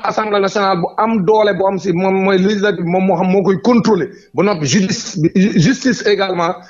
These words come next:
donc ñoom it ñu am doole muy ñetti kuréel yu am doole yi contrôlente. Mu ni président de la République li muy contrôler justice bi nekk, euh, moom,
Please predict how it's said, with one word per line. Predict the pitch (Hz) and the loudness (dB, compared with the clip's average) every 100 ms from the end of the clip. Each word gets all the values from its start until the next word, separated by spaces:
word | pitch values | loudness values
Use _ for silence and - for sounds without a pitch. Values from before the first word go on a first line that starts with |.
| - | -12
donc | 139 185 220 - - - | -4 -2 -4 -12 -14 -2
ñoom | 143 190 208 | 2 2 0
it | 196 | -2
ñu | 208 | -2
am | 196 196 165 | -2 0 2
doole | 202 180 165 | 2 2 0
muy | 175 | -2
ñetti | 180 254 254 226 185 | 0 -2 0 -2 0
kuréel | 254 247 226 | 0 2 2
yu | 226 | 0
am | 226 214 | -2 0
doole | 220 214 | 2 0
yi | 208 202 | -2 -4
contrôlente. | 233 226 226 202 180 151 107 - _ _ _ _ | -2 0 0 0 0 -4 -10 -14 _ _ _ _
Mu | 147 214 | -6 0
ni | 254 151 - - _ - | 0 -2 -6 -20 _ -10
président | - 254 254 | -4 0 0
de | 240 | 0
la | 240 | -2
République | 214 190 - - | -2 -6 -8 -2
li | 151 220 | 0 2
muy | 302 302 294 | 4 2 0
contrôler | - 285 220 262 247 202 | 0 0 2 2 2 2
justice | 220 - 220 156 | 0 0 0 2
bi | 143 - _ _ - | 0 -2 _ _ -4
nekk, | 165 269 - - - _ _ - - | -2 -2 -6 -14 -18 _ _ -8 -2
euh, | 214 220 214 214 190 185 | 0 2 2 2 0 0
moom, | 214 233 | -2 -2